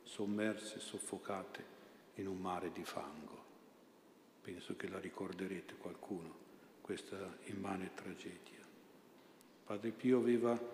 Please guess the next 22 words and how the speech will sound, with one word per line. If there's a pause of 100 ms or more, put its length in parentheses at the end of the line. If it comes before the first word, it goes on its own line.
(300)
anticipato
questo
martirio
in
sé
per (460)
cre-, (420)
per
ottenere
qualche (520)
frutto, (380)
non
è
riuscito
a
ottenere (360)
che
non
ci
fosse
la
disgrazia,